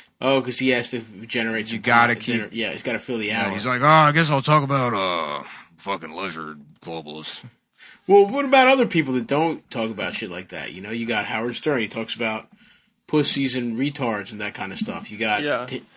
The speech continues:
Speaker 1: my girl Terry Gross. She interviews people.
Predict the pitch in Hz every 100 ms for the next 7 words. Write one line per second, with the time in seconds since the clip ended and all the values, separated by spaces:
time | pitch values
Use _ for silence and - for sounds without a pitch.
0 | - - _ - 117 139 139 143 135 151
1 | 143 131 123 143 120 - 131 120 139 143
2 | 113 107 98 - 87 - 76